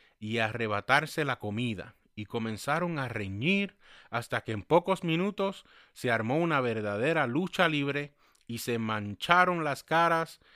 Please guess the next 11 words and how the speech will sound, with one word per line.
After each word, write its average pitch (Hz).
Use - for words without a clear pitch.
y 113
la 104
ropa 156
con 110
esa 147
deliciosa 123
comida 165
y 120
hasta 120
la 110
pisotearon. 101